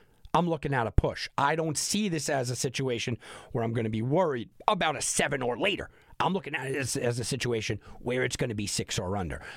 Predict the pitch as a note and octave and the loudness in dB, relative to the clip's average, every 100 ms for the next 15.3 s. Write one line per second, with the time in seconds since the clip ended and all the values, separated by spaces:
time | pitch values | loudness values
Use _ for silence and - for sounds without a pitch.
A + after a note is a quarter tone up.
0 | - - G#2+ G2 G2 B2 F3+ F#3+ - - | -8 -4 -2 -2 -2 2 2 2 0 -2
1 | D#3 D3+ C#3 A#2 C#3 - E3+ B2 G#2 G#2 | 0 0 -2 -2 -2 4 4 4 0 -4
2 | - - - A#2+ A#2 D3 - A#2 A#2+ A2 | -10 -18 -6 -2 2 0 2 2 2 0
3 | - A2 A2+ B2 A2 G#2 A#2+ G#2+ G#2 G#2+ | 0 2 2 2 0 0 0 0 0 0
4 | G2+ F#2+ E2 - - - - - - D#3+ | 2 0 -2 -8 -14 -12 -10 -10 2 4
5 | D#3+ E3 F#3 G#3+ F#3 G3+ F#3 F#3+ F3+ F3 | 4 2 2 2 4 2 2 2 2 2
6 | F#3 E3+ F3 E3 - - D#3+ - E4 C#4 | 2 4 4 2 -4 -6 4 6 6 4
7 | A3 F#3 F3 E3+ F3+ - - F3 F#3 F3 | 4 6 6 4 0 -6 0 4 6 4
8 | D#3+ D#3 D3 C#3+ C#3 C3 G#2+ E3 F3 D#3 | 4 4 2 2 2 2 2 2 4 4
9 | C#3 C3 C3 - - A#3 A3+ B3 - A#3+ | 2 2 -2 -8 -4 -2 0 -2 -2 -2
10 | C#4+ - A#3+ A3+ G#3 E3+ D3 C#3+ - - | -2 0 0 2 -2 2 2 0 -4 -8
11 | - E3 C#3+ C#3 - C#3 D3 B2+ - B2+ | 2 2 4 2 2 0 2 0 0 0
12 | - A#2+ A#2 A#2 C#3+ C#3 B2 A#2 A#2 G#2+ | 0 0 -2 -2 -2 0 0 -2 0 0
13 | B2+ A#2+ A#2 G#2+ A2 G#2+ - C3 E3 D#3 | 2 2 2 0 0 -2 2 4 4 2
14 | C3 A#2 B2 C3+ C3+ - - C#3 C3 B2+ | -2 -2 0 0 -2 -4 -2 0 0 0
15 | B2+ B2 | 0 0